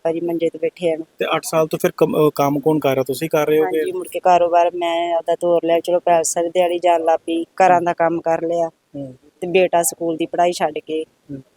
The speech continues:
Speaker 1: ਤੇ ਉਹ ਕੰਮ ਸਿੱਖਣ ਡਿਆ, ਉਹ ਵੀ ਦਿਹਾੜੀ ਚੱਲ ਜਾਂਦਾ, ਕਿਸੇ ਵੇਲੇ ਦਿਹਾੜੀ ਮਿਲਦੀ ਹੈ ਤੇ ਕਿਸੇ ਵੇਲੇ ਨਹੀਂ ਮਿਲਦੀ।
Speaker 2: ਹੂੰ। ਤੇ ਅੱਜ ਹੁਣ ਕਾਰਜ ਸਹੇੜਿਆ ਹੋਇਆ ਸੀ, ਕਿ ਲੱਗਦਾ ਸੀਗਾ ਕਿ ਇਸ ਤਰ੍ਹਾਂ, ਅਹ,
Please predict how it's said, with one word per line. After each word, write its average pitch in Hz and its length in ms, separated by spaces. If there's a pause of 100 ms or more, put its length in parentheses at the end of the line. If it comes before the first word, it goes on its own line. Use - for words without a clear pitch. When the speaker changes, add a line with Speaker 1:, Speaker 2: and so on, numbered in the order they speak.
(100)
Speaker 1:
ਤੇ - 180
ਉਹ 190 180
ਕੰਮ 185 260
ਸਿੱਖਣ 165 420
ਡਿਆ, 165 120
ਉਹ 170 60
ਵੀ 180 80
ਦਿਹਾੜੀ 180 260
ਚੱਲ 165 260
ਜਾਂਦਾ, 175 280
ਕਿਸੇ 180 200
ਵੇਲੇ 160 140
ਦਿਹਾੜੀ 175 280
ਮਿਲਦੀ 165 360
ਹੈ 170 40
ਤੇ 165 100
ਕਿਸੇ 175 180
ਵੇਲੇ 170 160
ਨਹੀਂ 165 200
ਮਿਲਦੀ। 175 440 (120)
Speaker 2:
ਹੂੰ। 139 320 (580)
ਤੇ 180 240 (240)
ਅੱਜ 151 180
ਹੁਣ 160 360
ਕਾਰਜ 139 400
ਸਹੇੜਿਆ 135 380
ਹੋਇਆ 131 140
ਸੀ, 123 140
ਕਿ 143 220
ਲੱਗਦਾ 139 320
ਸੀਗਾ 170 220
ਕਿ 170 120
ਇਸ 147 120
ਤਰ੍ਹਾਂ, 147 520
ਅਹ, 139 380